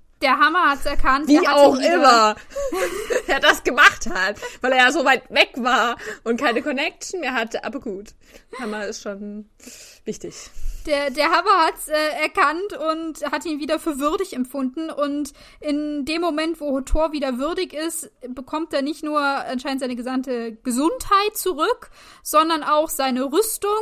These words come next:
Speaker 1: und sein Cape und wie gesagt, seine Wunden verschwinden. Und dann darf er einmal ganz heroisch in diesem Blitzen dastehen und seinen Hammer in die Luft halten.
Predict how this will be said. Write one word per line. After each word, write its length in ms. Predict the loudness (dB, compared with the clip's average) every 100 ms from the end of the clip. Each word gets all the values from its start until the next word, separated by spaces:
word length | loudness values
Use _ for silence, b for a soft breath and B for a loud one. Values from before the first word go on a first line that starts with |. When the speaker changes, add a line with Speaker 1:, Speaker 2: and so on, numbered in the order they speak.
| -2
Speaker 1:
und 220 | -4 -4
sein 320 | -2 -4 -6 -10
Cape 600 | -4 -2 2 2 2 -6
und 240 | -4 -4
wie 80 | -6
gesagt, 420 | -8 -2 -2 -2
seine 260 | -4 -2 -2
Wunden 340 | -4 -6 -12
verschwinden. 720 | -10 -10 -8 -10 -10 -12 -14 B B B
Und 140 | -4
dann 140 | -2 0
darf 300 | 2 0 0
er 100 | -2
einmal 340 | -2 -2 -4
ganz 300 | -4 -6 -6
heroisch 720 | -6 -6 -6 -6 -2 -2 -4 b b b b
in 220 | -4 -4 -2
diesem 440 | -4 -2 -2 -2 _ _
Blitzen 580 | 0 0 -2 -6 -6 -8 -6
dastehen 640 | -4 -2 -2 -4 -8 -6
und 100 | -6
seinen 220 | -6 -6
Hammer 180 | -4 -4
in 60 | -6
die 60 | -10
Luft 240 | -12 -12
halten. 360 | -14 -10 -10